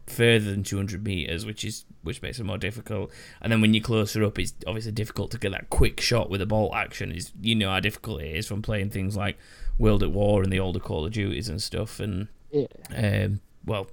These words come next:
Speaker 1: n-, nineteen forty-two and stuff. So you don't really wanna be using it cl-, up close, but the pistols and stuff you get with them are pretty cool as well.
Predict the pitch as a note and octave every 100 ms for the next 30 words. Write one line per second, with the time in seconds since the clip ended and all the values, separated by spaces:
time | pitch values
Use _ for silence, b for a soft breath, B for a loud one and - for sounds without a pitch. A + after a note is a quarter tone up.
0 | A2+ G#2+ - - - G#2+ E2+ G#2 G2+ -
1 | - G#2+ G2+ G2+ G2 B B B B -
2 | A#2+ G#2+ A2 - - A#2+ B2 A2+ G#2+ G#2+
3 | G#2 G2+ G#2+ G#2+ G2 - - - - -
4 | A2 - - G#2+ F#2 E2+ - F#2+ - -
5 | A#2 - G2 - - - - G#2 G#2 G2+
6 | G2 G2 - A2+ - G2+ F#2+ F#2 G2 F#2+